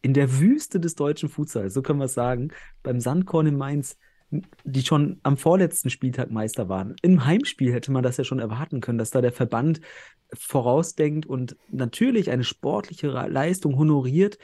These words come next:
indem man es ehrt. Und das macht man meistens dann mit einem Preis oder einem Pokal, manchmal auch mit Medaillen. Das ist schon am vorletzten Spieltag nicht erfolgt. Und beim letzten Spieltag hat man die Mainzer und den Meister im Futsal im Südwesten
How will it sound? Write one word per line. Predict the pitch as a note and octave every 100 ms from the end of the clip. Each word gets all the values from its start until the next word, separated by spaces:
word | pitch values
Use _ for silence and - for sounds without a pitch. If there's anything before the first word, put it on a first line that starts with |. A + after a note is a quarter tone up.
| _
indem | C3 C3+ D3
man | D3+ -
es | B2 -
ehrt. | - C3 D#3 A3+ - _ _
Und | B2+
das | A#2+ -
macht | C3+ C3
man | A#2
meistens | A2+ C#3 - C3
dann | - A#2+
mit | A#2 - G#2+
einem | A2 G#2+ G#2+ G#2 _
Preis | - F2 C#3+ F3 B2
oder | -
einem | A2
Pokal, | G#2+ B2+ - D3 A#3+ - - _
manchmal | G#3 - A2+
auch | A2
mit | D#3+
Medaillen. | F3+ E3 D3 D#3 D#3+ D#3+ E3 - _ - _
Das | - D3+
ist | G3+ - - -
schon | - D3
am | C#3 C#3
vorletzten | - D#3 F#3 F#3 E3+
Spieltag | F3+ E3 F3
nicht | D#3
erfolgt. | D#3 - D#3 D#3
Und | D3 D#3
beim | D#3
letzten | E3 F#3 F#3
Spieltag | - D#3+ D#3 D#3 - - _
hat | E3 E3+
man | D#3+
die | D3
Mainzer | C3 A#2+ D3 C3+ C3
und | B2+ A2+
den | A#2 A#2+
Meister | B2+ A2+ C3 B3 - E3+
im | D#3
Futsal | - F#3 F#3 C#3+ C#3 -
im | C3+
Südwesten | C3 C#3 B2+ C3 - - B2+